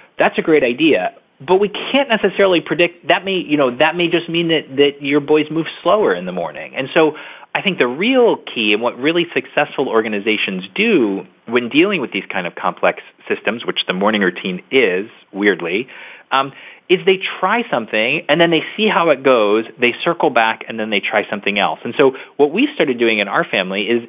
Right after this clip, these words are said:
every weekend having a five-minute meeting that's like, "Okay, how did stuff go last week? What worked, and what should we try differently next week?" And so you may find that this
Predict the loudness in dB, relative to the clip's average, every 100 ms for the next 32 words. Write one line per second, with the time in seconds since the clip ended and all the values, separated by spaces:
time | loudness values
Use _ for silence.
0 | -2 2 2 2 0 -2 -2 -2 0 0
1 | 0 -2 -2 -2 0 -2 -4 -2 0 2
2 | 0 -4 -10 -20 -6 -4 2 2 2 -2
3 | 0 0 0 0 -6 0 -2 2 2 4
4 | 4 0 -6 -8 -8 -10 -8 -2 2 2
5 | 2 -6 _ _ 2 4 4 0 -8 -20
6 | _ -6 -4 0 0 2 2 0 2 2
7 | 2 0 -6 -4 -2 -4 -8 -14 -14 -10
8 | -2 2 2 2 0 0 0 2 2 0